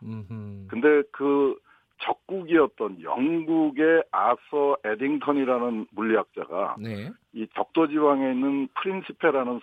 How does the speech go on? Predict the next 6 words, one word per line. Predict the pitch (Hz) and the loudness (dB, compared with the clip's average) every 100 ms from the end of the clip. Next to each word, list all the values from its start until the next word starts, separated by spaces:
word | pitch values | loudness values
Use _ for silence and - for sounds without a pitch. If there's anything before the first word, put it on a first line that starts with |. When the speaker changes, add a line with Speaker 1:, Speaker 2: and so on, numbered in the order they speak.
| - | -2
Speaker 2:
섬에 | 104 104 107 | -2 0 -4
가가지고 | 95 95 95 90 92 117 147 - _ _ _ _ 110 | -4 -4 -4 -6 -4 0 0 -2 _ _ _ _ -10
이 | 107 107 104 - _ _ _ _ | -6 -4 -4 -6 _ _ _ _
아인슈타인의 | - 123 156 - - 160 151 147 139 139 139 135 - | 2 4 2 0 -2 2 4 2 0 0 -2 -4 -10
주장을 | 113 123 131 123 139 165 - | 0 4 4 4 2 0 -2
입증하는 | 120 127 - 185 170 147 147 | -12 -12 -6 0 4 4 4